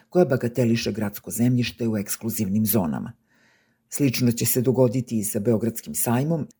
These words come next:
hipodromom, Košutnjakom. Dok ima takvih gradskih zona, ovaj režim će se braniti u Maloj Krsni i ostalim rubnim opštinama.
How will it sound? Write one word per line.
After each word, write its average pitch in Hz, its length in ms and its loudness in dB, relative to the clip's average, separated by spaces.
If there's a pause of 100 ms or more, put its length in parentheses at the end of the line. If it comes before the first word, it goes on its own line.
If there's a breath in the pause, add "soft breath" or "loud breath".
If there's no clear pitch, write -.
hipodromom, 147 600 2 (100)
Košutnjakom. - 680 -8 (440 soft breath)
Dok 120 240 -4
ima 127 160 6
takvih 98 460 -4
gradskih - 460 -6
zona, 151 380 2 (280 loud breath)
ovaj 147 260 0
režim 120 320 2
će 110 100 -6
se - 140 -6
braniti 110 480 -2
u 92 60 -6
Maloj 143 340 -2
Krsni 135 560 -2
i 160 140 0
ostalim 113 480 0
rubnim 104 360 -2
opštinama. 87 600 -6